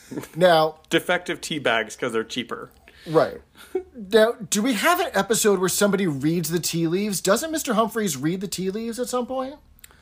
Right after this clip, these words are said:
Speaker 2: I think so. Yeah,
Speaker 1: Where he,
Speaker 2: that's
Speaker 1: he takes the, he takes the cup and dumps it over in the saucer and reads it.
Speaker 2: Oh, you know what? I, it has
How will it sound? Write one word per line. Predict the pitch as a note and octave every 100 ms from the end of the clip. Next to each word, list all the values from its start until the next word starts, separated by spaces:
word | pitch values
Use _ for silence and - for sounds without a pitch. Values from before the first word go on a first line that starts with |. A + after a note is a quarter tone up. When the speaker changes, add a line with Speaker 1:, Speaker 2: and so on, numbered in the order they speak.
| -
Speaker 2:
I | A3
think | A3+ - - D4+ D#4+
so. | - - - D4+ F4+ F4+ F#3+ A#2 G2 G#2 -
Yeah, | - A#3 B3+ G#3+
Speaker 1:
Where | E3+ F#3
he, |
Speaker 2:
that's | - F#3
Speaker 1:
he | G3
takes | - A3+ -
the, | G#3 - - -
he | E3+
takes | G#3 G#3
the | G3+
cup | - F#3+ -
and | E3
dumps | E3 D#3+ -
it | E3
over | D#3+ D#3+
in | D#3
the | D#3
saucer | D#3 D3 D3 D#3+ D#3+
and | D3 C3
reads | C#3 C#3+ D#3
it. | F#3 G3 _
Speaker 2:
Oh, | C#3+
you | C#3+
know | C#3+
what? | D3+ F3
I, | C3 C3
it | D3
has | C3 C#3 D3